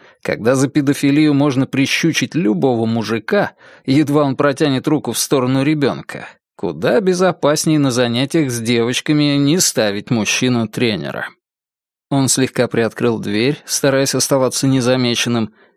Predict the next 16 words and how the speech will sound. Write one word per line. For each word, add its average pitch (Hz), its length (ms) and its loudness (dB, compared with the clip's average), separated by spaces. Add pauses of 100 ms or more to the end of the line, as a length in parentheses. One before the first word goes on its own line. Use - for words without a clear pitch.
(140)
и 135 220 2
заглянул 180 540 2
в - 80 -6
щёлочку. - 680 -6 (380)
Всё 120 260 -2
верно. 143 400 2 (260)
Две 123 320 0
дирей, 123 520 0 (380)
старшая 147 560 0
и 110 60 0
младшая, 110 680 0 (100)
те, 151 160 0
что 147 200 0
были 127 200 0
на 123 100 0
фотографиях. 110 800 -4